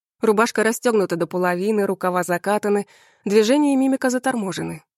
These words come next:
Да Вадим пьяный, прилично. И что за повод? Отмечаю. Он отделяется от дверного проёма и направляется ко мне, медленно засунув руки в карманы.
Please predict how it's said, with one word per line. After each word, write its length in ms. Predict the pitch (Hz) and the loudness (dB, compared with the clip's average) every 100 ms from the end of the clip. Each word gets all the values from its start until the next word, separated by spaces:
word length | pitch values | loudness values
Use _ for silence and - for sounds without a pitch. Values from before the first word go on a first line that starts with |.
| _ _ | _ _
Да 200 | 180 185 | -4 0
Вадим 320 | 202 185 214 | 0 2 0
пьяный, 440 | 202 233 196 180 | 0 -2 0 -4
прилично. 680 | 175 208 220 254 - 180 160 _ _ _ _ _ _ _ _ | -4 -2 0 -2 -6 -10 -10 _ _ _ _ _ _ _ _
И 220 | 214 190 | 2 2
что 220 | - 190 | 0 -2
за 140 | 185 180 | -2 -2
повод? 460 | 180 185 220 - _ _ _ _ _ _ _ - | -2 -4 -4 -10 _ _ _ _ _ _ _ -2
Отмечаю. 720 | 202 240 254 - 160 160 - _ _ _ - | 0 0 -2 -6 -10 -12 -20 _ _ _ 0
Он 140 | 240 | 2
отделяется 540 | 220 220 233 240 - | 4 4 2 0 -2
от 40 | 170 | -4
дверного 360 | 180 190 190 | -2 0 -2
проёма 440 | 185 196 190 247 214 | 0 -2 0 0 0
и 20 | |
направляется 580 | 190 190 190 185 185 - | 0 -2 -2 -4 -6 -10
ко 120 | 196 | -8
мне, 260 | 170 160 - _ _ _ _ - | -8 -8 -14 _ _ _ _ 0
медленно 380 | 269 262 262 226 | 2 4 2 2
засунув 440 | 233 - 247 240 | 0 0 -2 -2
руки 180 | 247 240 | -4 -6
в 80 | - | -6
карманы. 540 | 233 220 180 160 | -4 -2 -4 -6